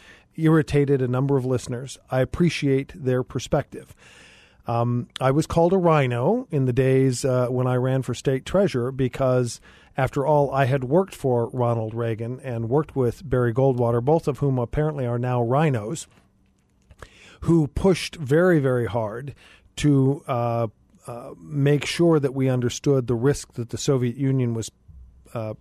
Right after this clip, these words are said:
providing or, uh, uh, putting, uh, toward the U S and the great risks of communism and socialism and the, uh, efforts to infiltrate our schools and other things to teach these lessons. Well, now here we are,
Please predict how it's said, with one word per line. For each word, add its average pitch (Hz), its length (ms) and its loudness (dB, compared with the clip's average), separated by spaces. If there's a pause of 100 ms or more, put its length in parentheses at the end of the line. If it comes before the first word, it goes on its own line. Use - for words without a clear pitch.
(100)
providing 120 600 -2
or, 107 180 -8 (400)
uh, 131 120 -2 (100)
uh, 120 140 -6 (100)
putting, 147 360 2 (100)
uh, 117 220 -6
toward 127 320 -4
the 113 80 -4
U 113 220 -2
S 120 320 -14 (400)
and 120 320 -2
the 120 80 -2
great 131 320 0
risks 131 460 -2
of 120 160 -6
communism 123 680 -2
and 117 140 -4
socialism 123 680 -2
and 117 160 -2
the, 110 200 -4 (360)
uh, 110 420 -6 (100)
efforts 143 440 -2
to 135 140 -8
infiltrate 123 640 -2
our 113 140 -2
schools 127 420 -2
and 117 100 -2
other 117 160 -2
things 113 360 -6 (300)
to 135 160 0
teach - 400 -4
these 123 220 -2
lessons. 147 360 0
Well, 180 200 4
now 160 280 2
here 147 180 0
we 135 160 0
are, 123 260 0